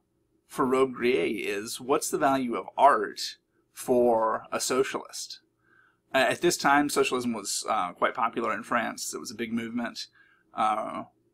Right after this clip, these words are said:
which would come to a head in nineteen sixty-eight, a little bit later. If you learn, uh, about modern European history, you'll hear all about nineteen sixty-eight in France.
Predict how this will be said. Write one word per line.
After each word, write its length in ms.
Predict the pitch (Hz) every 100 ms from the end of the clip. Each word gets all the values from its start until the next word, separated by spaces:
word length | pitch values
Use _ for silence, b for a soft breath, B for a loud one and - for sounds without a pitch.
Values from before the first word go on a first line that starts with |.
| _ _ _ _ _
which 260 | - 143 -
would 120 | 127
come 160 | 151 131
to 140 | 135
a 60 | 117
head 260 | 120 120
in 140 | 113 113
nineteen 340 | 113 95 120
sixty-eight, 540 | - 123 - 98 110 107
a 60 |
little 180 | 113 123
bit 100 | -
later. 280 | 110 113 117
If 120 | -
you 80 | 117
learn, 380 | 117 117 113 120
uh, 300 | - 107 98
about 380 | 107 95 101 95
modern 480 | 95 101 107 101 113
European 400 | 113 104 98 104
history, 520 | 120 110 - 113 104 -
you'll 300 | 117 110 110 _ _
hear 260 | - 120
all 160 | 101 104
about 240 | 101 98
nineteen 320 | 110 80 113
sixty-eight 460 | 120 110 - 95 101
in 80 | -
France. 460 | - 101 101 -